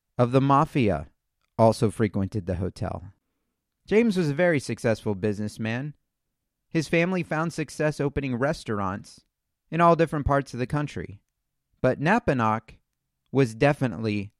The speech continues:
a favorite destination for James. Again, being away from the city, it was a very relaxing place. By all accounts, James was a good man. He would get married at his hotel,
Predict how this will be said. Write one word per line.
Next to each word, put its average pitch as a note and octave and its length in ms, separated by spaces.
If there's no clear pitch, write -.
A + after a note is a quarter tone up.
a A#2 140
favorite A2+ 440
destination G2+ 720
for F#2 160
James. F2+ 540
Again, C3 380
being C3+ 240
away B2 340
from B2 220
the B2 60
city, A#2+ 540
it B2+ 60
was C#3+ 100
a D#3+ 60
very F3 260
relaxing C#3+ 680
place. - 460
By B2+ 180
all F#3 200
accounts, F3 520
James D#3+ 420
was C3+ 140
a C3+ 80
good B2 240
man. A#2 480
He D3+ 180
would D3 180
get D#3+ 160
married C#3 600
at A#2 140
his A2 220
hotel, A#2+ 580